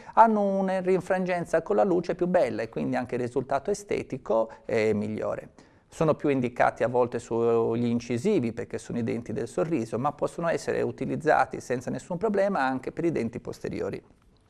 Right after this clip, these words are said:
Una protesi fissa, come stavo spiegando inizialmente, può essere applicata sia utilizzando i, i denti rimanenti all'interno della bocca, quindi facendo delle travate di ponte,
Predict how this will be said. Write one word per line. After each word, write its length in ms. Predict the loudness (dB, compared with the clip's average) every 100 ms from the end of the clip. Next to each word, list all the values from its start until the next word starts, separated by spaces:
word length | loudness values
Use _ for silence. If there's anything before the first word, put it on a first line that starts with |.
| _ _ -20 -20 -20 -8 2
Una 140 | 4
protesi 420 | 4 2 2 0
fissa, 400 | 0 -2 -2 -6
come 240 | -4 -4 -4
stavo 480 | 0 0 2 -2 -2
spiegando 400 | -4 -2 0 -2
inizialmente, 640 | -6 -2 0 2 0 -2
può 160 | -2 0
essere 480 | 0 0 2 2 0 -12 -20 2
applicata 800 | 2 2 0 0 4 4 4 -2
sia 260 | -2 0 0
utilizzando 1160 | 0 0 0 0 0 0 2 0 2 0 -2 -4
i, 420 | -2 2 2 2
i 60 |
denti 320 | 4 2 2 0
rimanenti 460 | 0 2 0 0
all'interno 360 | -2 0 0 2
della 160 | 2
bocca, 380 | 6 6 4 -8
quindi 260 | -4 -2 -2
facendo 400 | -2 -4 -4 -2
delle 160 | 0 0
travate 420 | 2 2 2 0
di 100 | -4
ponte, 560 | 0 0 0 -4 -10